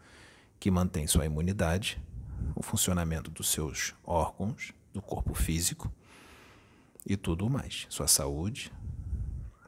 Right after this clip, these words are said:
Então, o perispírito de um encarnado difere muito de um desencarnado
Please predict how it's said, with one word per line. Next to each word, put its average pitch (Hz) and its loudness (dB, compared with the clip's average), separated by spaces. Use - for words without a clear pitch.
Então, 107 0
o - 0
perispírito 90 4
de 76 -4
um 73 -4
encarnado 82 -2
difere 90 -2
muito 98 0
de 76 -4
um 71 -4
desencarnado - -2